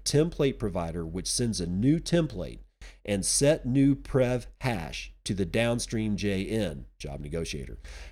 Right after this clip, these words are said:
With these, a new job can be constructed, and the downstream J N sends a commit mining job message containing a proposed set of transactions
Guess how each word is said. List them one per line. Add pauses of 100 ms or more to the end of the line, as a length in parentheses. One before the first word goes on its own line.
(160)
With
these,
a
new
job
can
be
constructed,
and
the
downstream
J
N
sends
a
commit
mining
job
message
containing
a
proposed
set
of
transactions